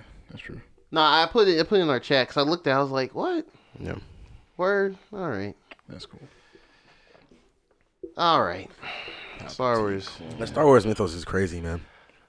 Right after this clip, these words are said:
Speaker 2: That's something.
Speaker 1: It is.
Speaker 3: Like, the
Speaker 2: They
Speaker 3: whole
Speaker 2: didn't
Speaker 3: fact,
Speaker 2: even,
Speaker 3: I don't know why it's
Speaker 2: they didn't
Speaker 3: not a
Speaker 2: even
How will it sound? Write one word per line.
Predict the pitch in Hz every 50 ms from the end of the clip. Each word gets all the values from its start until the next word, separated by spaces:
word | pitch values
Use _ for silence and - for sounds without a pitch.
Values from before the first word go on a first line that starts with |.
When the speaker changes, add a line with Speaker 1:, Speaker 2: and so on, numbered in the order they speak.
| _ _ - _ _ _
Speaker 2:
That's | - 160 160 160 151 147 -
something. | - - 120 104 98 - - 92 92 95 -
Speaker 1:
It | 76 73
is. | 69 65 - - -
Speaker 3:
Like, | - 117 110 -
the | 117 110
Speaker 2:
They | -
Speaker 3:
whole | 233 233
Speaker 2:
didn't | 220 208 -
Speaker 3:
fact, | 190 180
Speaker 2:
even, | 165 156 139
Speaker 3:
I | 131 151
don't | 180 180
know | 170
why | 156 139 135 135
it's | 123 - - -
Speaker 2:
they | - 120
didn't | - 214 240
Speaker 3:
not | - - 254
a |
Speaker 2:
even | 254